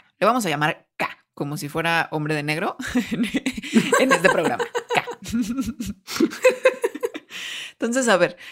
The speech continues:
la mayoría de los genes retrovirales, o sea, que vienen de retrovirus, han perdido la capacidad de codificar, eh,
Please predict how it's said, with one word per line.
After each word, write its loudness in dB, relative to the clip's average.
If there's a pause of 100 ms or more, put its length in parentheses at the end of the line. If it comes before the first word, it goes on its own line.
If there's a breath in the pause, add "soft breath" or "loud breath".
(140 loud breath)
la 4
mayoría 6
de 6
los 2
genes 0
retrovirales, 0
o -6
sea, -6
que -6
vienen -2
de -2
retrovirus, -2
han 0
perdido 4
la 2
capacidad -2
de 0
codificar, -2
eh, -6